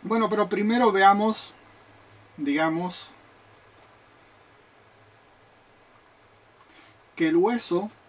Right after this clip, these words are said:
está formado de dos partes. Esto es vital entenderlo. Una parte que es blanda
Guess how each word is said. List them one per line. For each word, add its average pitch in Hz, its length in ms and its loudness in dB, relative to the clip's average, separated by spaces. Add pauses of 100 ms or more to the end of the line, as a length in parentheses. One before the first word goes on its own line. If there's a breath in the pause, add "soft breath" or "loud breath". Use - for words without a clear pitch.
(340)
está 190 340 -6
formado 170 600 -4
de 139 100 0
dos 170 320 -6
partes. - 840 -12 (380 loud breath)
Esto 208 260 -2
es 233 120 0
vital 180 380 -2
entenderlo. 123 760 -4 (800 loud breath)
Una 247 320 0
parte 233 500 -2 (1000)
que 170 140 2
es 160 100 -4
blanda 160 480 0